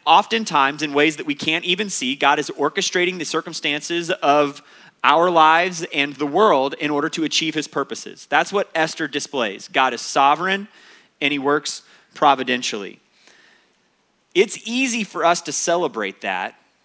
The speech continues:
when we see something like God's people being rescued.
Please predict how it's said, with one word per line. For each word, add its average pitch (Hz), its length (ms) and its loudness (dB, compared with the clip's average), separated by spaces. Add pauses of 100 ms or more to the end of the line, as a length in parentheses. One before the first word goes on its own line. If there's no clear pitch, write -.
(200)
when 139 220 -6
we 151 100 -4
see 180 220 -2
something 170 500 -2
like 127 400 -2
God's 135 320 0
people 143 360 -8
being 110 380 -8
rescued. 107 640 -8